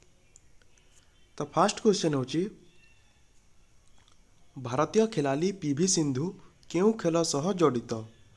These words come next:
ତ ସଭିଏ ନାଁ ଶୁଣିଥିବେ ପି ଭି ସିନ୍ଧୁ। ତ ସେ ଜଣେ ହେଉଛନ୍ତି ବ୍ୟାଡ଼ମିଣ୍ଟନ ଖେଳାଳି।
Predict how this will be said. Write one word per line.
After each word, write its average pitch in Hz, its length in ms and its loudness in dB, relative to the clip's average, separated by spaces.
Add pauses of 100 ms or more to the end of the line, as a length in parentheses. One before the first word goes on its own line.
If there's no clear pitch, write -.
(380)
ତ - 20 -10 (320)
ସଭିଏ 143 320 -2
ନାଁ 156 140 2
ଶୁଣିଥିବେ 156 560 -2
ପି 143 180 -2
ଭି 147 140 0
ସିନ୍ଧୁ। 151 320 -4 (640)
ତ - 80 -
ସେ 165 180 -2
ଜଣେ 165 180 2
ହେଉଛନ୍ତି 143 440 -2
ବ୍ୟାଡ଼ମିଣ୍ଟନ 143 680 0
ଖେଳାଳି। 117 380 -6